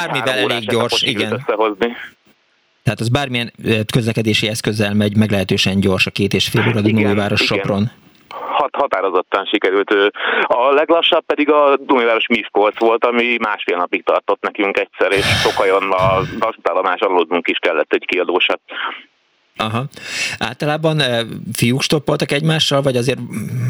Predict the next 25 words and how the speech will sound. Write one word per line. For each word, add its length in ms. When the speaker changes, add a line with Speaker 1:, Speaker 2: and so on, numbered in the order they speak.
Speaker 1:
úgy 180
voltatok 420
vele, 200
Speaker 2:
Ö, 220
Speaker 1:
hogy 120
Speaker 2:
hát 200
nem 140
nagyon 240
voltak 260
vegyes 320
párosok, 420
tehát 200
két 240
fiú, 300
két 240
lány 200
többnyire. 340
A 180
két 260
lányokat 360
általában 380
sokkal 260
gyorsabban 420
vitték 340
el. 220